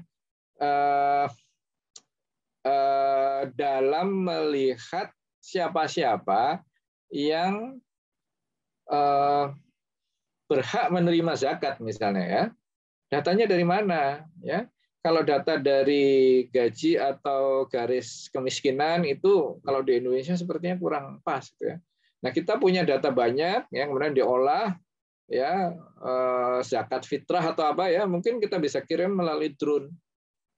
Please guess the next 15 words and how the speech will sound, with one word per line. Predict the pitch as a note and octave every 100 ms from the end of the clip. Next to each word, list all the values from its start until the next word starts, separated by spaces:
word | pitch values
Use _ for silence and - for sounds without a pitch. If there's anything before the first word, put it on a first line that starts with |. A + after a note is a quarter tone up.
| _ _
Ya, | - B2 D#3 -
nah | A2
itu | G#2+ E3
memudahkan | D3+ C3+ A2+ G2 - G#2 G2 F#2+ F#2
pekerjaan | F#2 G#2 - F#2+ F#2+
kita | - - - - - _ -
ya. | - F#3+ - _ _ _ _ -
Dan | D3+
bisa | C#3 C#3 A#3+
menjadi | A3+ F3+ D3+ C3+ E3+ A3+
wajib | G3 F#3+ F3 E3 - - _ _ _ _
ya, | A2+ B2+ E3+ C4 B3+ _ E3 E3 -
eh, | C3 B2+ B2+ B2+
mempelajari, | B2+ C3+ C3+ C3+ A#2 A#2+ A#2+ C#3+ D#3+ D3+ - _
membuat, | C3 C3 B2+ A#2 A2 C3+ E3+